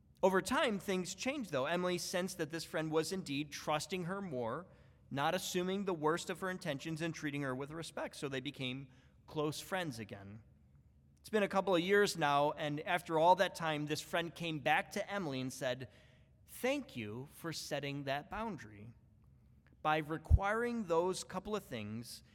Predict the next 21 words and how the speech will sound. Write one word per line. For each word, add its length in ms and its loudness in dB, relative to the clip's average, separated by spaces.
it 140 -4
helped 300 0
reset 760 0
and 180 -2
save 800 -2
the 100 -4
relationship 800 -6
and 180 -4
made 300 0
both 480 0
of 140 -6
them 220 -4
better 280 -6
people. 540 -14
And 80 -4
they 60 0
were 120 -2
both 340 0
richer 460 -4
for 320 -10
it." 160 -16